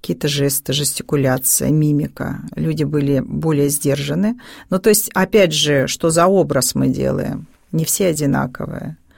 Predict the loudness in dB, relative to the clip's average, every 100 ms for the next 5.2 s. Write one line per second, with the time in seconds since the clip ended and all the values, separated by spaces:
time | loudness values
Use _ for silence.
0 | -20 -20 -20 -20 -20 -20 -12 -6 -2 -2
1 | -2 -4 -6 -2 0 -2 -4 -4 -2 0
2 | 2 4 2 0 -4 -4 -4 -6 -8 -8
3 | -8 -8 -4 -4 -2 -2 -2 -2 -2 -2
4 | 0 -2 -2 0 0 0 0 0 -2 -4
5 | -6